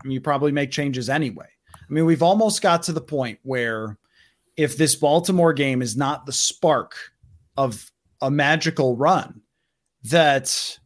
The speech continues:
the fate is kind of sealed, and now it's how does it happen? That's how it feels today.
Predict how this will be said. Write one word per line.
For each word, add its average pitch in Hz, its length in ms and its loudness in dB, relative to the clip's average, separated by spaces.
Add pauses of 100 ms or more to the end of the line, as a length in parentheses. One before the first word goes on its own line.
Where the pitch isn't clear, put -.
(200)
the 160 100 0
fate 226 340 0
is 220 120 -2
kind 175 280 -2
of 135 120 -6
sealed, 180 420 0
and 147 140 0
now 160 200 2
it's 151 120 -2
how 156 180 0
does 139 160 -2
it 120 80 -6
happen? 117 320 -8 (840)
That's 170 200 0
how 196 160 4
it 165 100 2
feels 165 300 2
today. 180 520 0